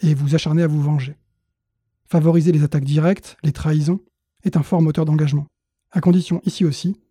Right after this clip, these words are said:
que les joueuses ne trouvent pas le tout trop punitif et s'en lassent. Enfin, l'autrice de jeu doit bien sélectionner les niveaux de compétences à l'œuvre dans son jeu. La boîte de jeu et son positionnement marketing doivent être clairs sur les efforts demandés aux joueuses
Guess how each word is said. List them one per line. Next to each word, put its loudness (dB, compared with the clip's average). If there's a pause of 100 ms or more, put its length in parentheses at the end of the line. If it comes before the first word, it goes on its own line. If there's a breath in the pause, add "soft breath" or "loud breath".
(500)
que 2
les 6
joueuses 4
ne 0
trouvent -6
pas 2
le 2
tout -2
trop 0
punitif -2 (100)
et -4
s'en -4
lassent. -14 (1300)
Enfin, 4
l'autrice 2
de 2
jeu 2
doit 4
bien 4
sélectionner 2
les 6
niveaux 4
de -6
compétences -2
à -2
l'œuvre 2
dans 2
son -4
jeu. -6 (540)
La 2
boîte 2
de 4
jeu -2 (160)
et 0
son 0
positionnement 2
marketing -2 (420)
doivent 2
être 0
clairs 2
sur -6
les 0
efforts -2
demandés 0
aux -2
joueuses -2